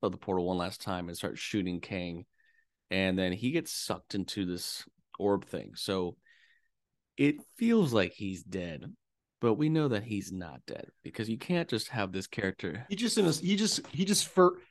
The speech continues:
Speaker 2: further into the quantum
Speaker 1: I mean,
Speaker 2: realm.
Speaker 1: also, that might be the
Speaker 2: <laughs>
Speaker 1: case. Um, they go back to Earth, and, uh, and we kind of have a mirror opening scene where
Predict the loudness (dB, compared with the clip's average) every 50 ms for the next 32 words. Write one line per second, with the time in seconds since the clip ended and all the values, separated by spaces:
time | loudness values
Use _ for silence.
0 | _ _ _ 8 10 10 12 12 12 12 12 10 10 8 6 6 8 8 8 8
1 | 8 6 6 6 6 8 10 10 10 10 10 8 8 6 6 4 4 4 6 6
2 | 6 4 6 4 4 2 2 -2 2 2 2 2 2 0 -6 -12 -12 -14 -10 -6
3 | -2 0 0 0 0 -2 -6 -8 -10 -12 -14 -16 -18 _ _ _ _ _ _ _
4 | _ _ _ _ 2 4 6 8 8 8 8 8 6 6 2 0 2 4 4 4
5 | 4 2 -2 -8 -14 -14 -16 -16 -8 _ -4 -2 -2 -2 -4 -4 -4 -6 -6 -4
6 | -4 -2 -2 -2 -2 -4 -6 -6 -10 _ _ _ _ _ _ _ _ _ _ _
7 | -2 0 2 2 2 2 0 0 2 2 2 2 2 2 2 2 4 4 4 6
8 | 6 6 6 4 2 0 -2 -8 _ _ _ _ _ _ _ 0 0 2 2 0
9 | 0 0 0 -2 -4 -4 -2 0 2 2 2 0 0 -2 -4 -4 -4 -4 -6 -6
10 | -8